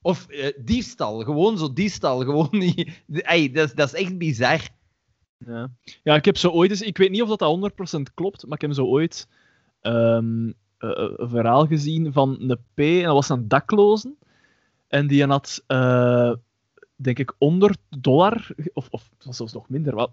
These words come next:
Speaker 2: doet er nu niet toe, eh, geld gepikt uit een kas van ergens. En die, die moest, denk ik, vier jaar in een bak of zo.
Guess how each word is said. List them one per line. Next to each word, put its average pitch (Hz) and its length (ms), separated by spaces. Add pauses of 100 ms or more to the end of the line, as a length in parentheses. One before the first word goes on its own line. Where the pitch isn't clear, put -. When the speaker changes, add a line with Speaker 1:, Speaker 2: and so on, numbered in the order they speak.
Speaker 2:
doet 147 160
er 180 60
nu 185 100
niet 190 120
toe, 202 320
eh, - 680
geld 139 260
gepikt - 400
uit 147 200
een 120 180
kas - 380 (300)
van 175 120
ergens. 196 340
En 156 200
die, 143 360
die 131 160
moest, 135 200
denk 131 120
ik, 131 120
vier 135 280
jaar 151 200
in 160 80
een 113 180
bak 123 200
of 165 100
zo. 175 300